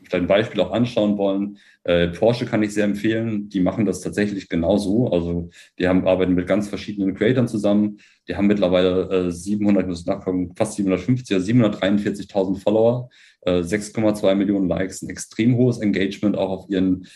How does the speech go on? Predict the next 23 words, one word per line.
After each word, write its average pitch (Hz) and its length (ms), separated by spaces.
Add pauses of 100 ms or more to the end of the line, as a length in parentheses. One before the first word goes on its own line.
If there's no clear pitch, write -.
(180)
auf 90 200
ihren, 87 520
ähm, 85 500
auf - 160
ihren 85 160
Videos. 131 400
Aber 95 220
die, 101 400 (520)
äh, 101 40
ne, 101 580
pushen 139 260
die 101 80
natürlich 90 460
auch 87 160
medial. 85 640
Also 85 160
das 85 200
greift 95 300
wirklich 95 260
so 98 100
ineinander 117 540 (240)
und 92 160
das - 320